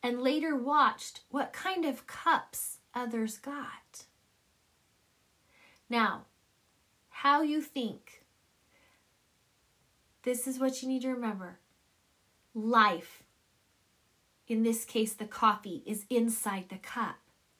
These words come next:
And job and money and position and society, those are the cups. They are only the instruments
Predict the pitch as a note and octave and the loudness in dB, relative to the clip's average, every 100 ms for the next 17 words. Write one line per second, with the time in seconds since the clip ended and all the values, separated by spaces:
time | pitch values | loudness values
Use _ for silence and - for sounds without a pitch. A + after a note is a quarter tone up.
0 | _ _ _ _ _ _ _ _ _ _ | _ _ _ _ _ _ _ _ _ _
1 | _ _ _ _ _ _ _ _ _ _ | _ _ _ _ _ _ _ _ _ _
2 | _ _ - - - - - - A#3+ A#3+ | _ _ -20 -20 -20 -20 -8 4 6 6
3 | A3 - _ G3+ - - C#4 D4 D4+ D4 | 2 -4 _ -20 -8 4 8 10 10 6
4 | E4+ - _ A3 G#3 A#3+ C#4 D4 D4 D4+ | 2 -10 _ -4 0 4 4 2 -2 -4
5 | D4+ _ _ A3 G#3+ A3+ G#3+ C#4 D#4 - | -8 _ _ -10 -6 -6 -2 -2 -2 -2
6 | D#4 D4+ C#4+ A3 A3+ A3 - A#3+ C4 D4+ | -4 -4 -6 -4 -4 -2 0 2 2 2
7 | E4 D#4 C4+ D#4 F4+ E4+ D#4+ - F4 - | -2 0 0 0 -2 -2 -4 -2 0 0
8 | - - - - - _ _ _ _ _ | -4 -12 -10 -12 -18 _ _ _ _ _
9 | _ _ _ _ _ _ _ _ _ _ | _ _ _ _ _ _ _ _ _ _
10 | _ - - - - C#4 C#4 - C#4 E4+ | _ -20 -20 -10 2 4 4 4 2 4
11 | D#4+ C#4+ - _ D4 F4 G4 - - C#4 | 2 0 -4 _ -2 0 0 -4 -2 0
12 | A#3 F#3+ D#3 - - | 0 -2 -6 -10 -10